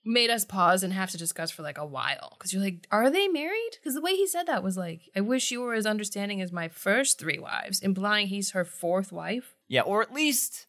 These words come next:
Speaker 2: his fourth partner on the road to becoming his wife.
Speaker 1: And she is wearing a ring, which we were confused by, 'cause we're like, "Maybe she's just not over Richard," but I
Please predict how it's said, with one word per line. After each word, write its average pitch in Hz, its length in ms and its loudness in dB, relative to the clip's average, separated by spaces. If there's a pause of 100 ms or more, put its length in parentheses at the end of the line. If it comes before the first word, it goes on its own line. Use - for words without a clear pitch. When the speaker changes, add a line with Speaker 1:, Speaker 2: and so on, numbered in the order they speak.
(100)
Speaker 2:
his 170 160 -2
fourth 165 340 2
partner 135 520 2
on 127 460 0
the 117 100 -4
road 127 600 4
to 123 100 -2
becoming 120 480 2
his 92 140 -6
wife. - 420 -8 (220)
Speaker 1:
And 262 160 8
she 320 200 6
is 370 160 4
wearing 349 300 2
a 240 60 6
ring, 262 440 0
which 339 140 -8
we 339 80 -4
were 339 80 -6
confused 339 400 -8
by, 359 240 -4
'cause 285 160 -10
we're 226 60 -2
like, - 240 -2
"Maybe 220 180 -4
she's 208 140 -2
just 196 120 -2
not 196 140 0
over 165 140 -4
Richard," 285 440 -2 (160)
but - 220 -10 (320)
I - 60 -10